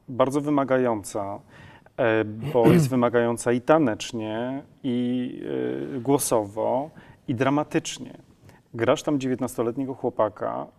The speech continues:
Speaker 1: i to jest niesamowite. Dla mnie, wyjadacza teatralnego, było niesamowite to, że ja patrzyłem na ciebie,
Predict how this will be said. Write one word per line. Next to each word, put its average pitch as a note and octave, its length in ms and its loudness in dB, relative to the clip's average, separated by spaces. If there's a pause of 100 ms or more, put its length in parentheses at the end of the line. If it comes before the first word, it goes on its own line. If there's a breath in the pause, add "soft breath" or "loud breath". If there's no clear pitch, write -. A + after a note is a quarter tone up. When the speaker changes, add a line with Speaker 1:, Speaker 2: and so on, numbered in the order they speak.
Speaker 1:
i B2+ 60 -10
to - 80 -2
jest A#2+ 180 -4
niesamowite. D3+ 1040 -2 (200)
Dla C3 220 2
mnie, C3 400 0 (120)
wyjadacza C3 640 4
teatralnego, A2 960 -2
było A#2+ 280 -2
niesamowite B2+ 680 -2
to, G#2+ 420 -4 (140)
że A2+ 120 -4
ja A2 60 -2
patrzyłem D3 440 -4
na A2+ 100 -4
ciebie, G#2+ 560 -8